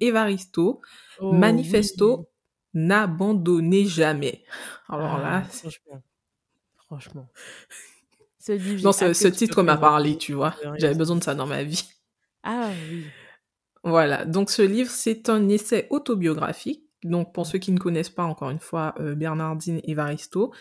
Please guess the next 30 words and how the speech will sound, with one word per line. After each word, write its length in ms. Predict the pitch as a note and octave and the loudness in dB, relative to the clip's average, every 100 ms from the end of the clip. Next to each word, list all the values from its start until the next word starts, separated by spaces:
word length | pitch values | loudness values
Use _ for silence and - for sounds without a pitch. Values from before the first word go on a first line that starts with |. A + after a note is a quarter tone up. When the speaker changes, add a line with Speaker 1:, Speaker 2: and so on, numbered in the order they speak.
| - - _ | -20 -20 _
Speaker 1:
c'est 260 | - C#4 D4 | -2 -2 0
une 80 | |
écrivaine, 720 | C4 C4 A#3+ A3+ A3+ A3+ A3+ A3+ | -2 -2 -4 -2 0 0 0 0
euh, 220 | F3 E3 - | 0 0 0
et 240 | C4+ C4 - | -2 -2 -2
universitaire, 920 | C#4 A#3 F#3+ F3+ - E3 - F#3 G3+ | 0 2 0 -2 -6 -6 -2 0 0
euh, 140 | D#3 - | -2 0
anglo-nigériane 1160 | G#3 G3+ G#3 G3 F3+ A3+ G3+ F3 D#3 D#3+ G3 A3+ _ _ _ _ | 0 2 2 2 2 2 2 0 0 0 -2 -4 _ _ _ _
Speaker 2:
Mhm. 40 | D3 | -10
Speaker 1:
qui 380 | B3 B3 A#3+ | -2 0 2
met 240 | G#3+ A3 C4+ | 2 2 0
en 80 | B3 | 0
lumière, 560 | G#3+ F#3 F3 E3+ E3+ G3 | 2 2 2 0 0 -2
en 120 | D#3 | -6
fait, 440 | D#3 - E3+ F3+ - | -6 -2 -2 -2 -4
euh, 320 | D3 D3+ D3 | -2 -2 -2
le 220 | D3+ F#3+ | 2 4
multiculturalisme 1400 | G#3+ G#3 F#3 - - F3+ E3 D#3 D3+ D3+ D3+ F3 F#3+ D#3+ D3+ | 4 2 0 -8 -6 -6 -4 -4 -2 -2 -4 -2 -2 0 -2
dans 220 | D3 A3 | -2 -2
ses 260 | - E3+ | -2 -2
œuvres 360 | D3+ F3 G#3+ F#3+ | 0 0 -2 -4
et 80 | E3 | -8
qui 160 | - D#3+ | -6 -6
interroge 720 | D#3+ - D3 D#3+ F3 F3+ D3 | -6 -6 -8 -4 -4 -4 -6
souvent 340 | - D#3+ F3 | -6 -4 -2
les 200 | E3 D#3+ | -2 -4
identités. 640 | D3+ D3+ - - G3+ D#4 _ _ _ _ _ _ _ | -6 -6 -8 -4 -4 -4 _ _ _ _ _ _ _
Donc, 300 | F3 F3+ E3 | 0 2 2
dans 180 | F#3+ C#4 | 0 0
Manifesto 760 | A#3+ G3+ G3+ - F#3 - F#3 | 0 2 2 0 -4 -2 -4